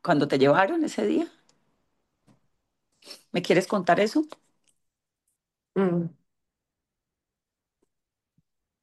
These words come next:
Speaker 1: ¿Y te llevaron, estabas sola o estabas con más chicas?
Speaker 2: No, yo estuve sola día y medio, con puros terroristas.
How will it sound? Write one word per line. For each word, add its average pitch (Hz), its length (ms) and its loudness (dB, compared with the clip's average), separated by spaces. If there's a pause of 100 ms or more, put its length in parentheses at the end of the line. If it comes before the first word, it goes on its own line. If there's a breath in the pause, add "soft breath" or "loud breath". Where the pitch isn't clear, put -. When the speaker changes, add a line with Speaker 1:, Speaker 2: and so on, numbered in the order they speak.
(580)
Speaker 1:
¿Y 196 100 2
te 185 120 6
llevaron, 160 400 4
estabas 165 380 -2
sola 233 320 -2
o - 40 -8
estabas 151 320 -4
con 170 120 -10
más 143 160 -4
chicas? - 520 -14 (560)
Speaker 2:
No, 185 340 2
yo 185 140 6
estuve 196 420 4
sola 202 920 4
día 180 240 2
y 170 100 2
medio, 156 460 -2 (500)
con 170 140 -6
puros 175 280 2
terroristas. 160 960 0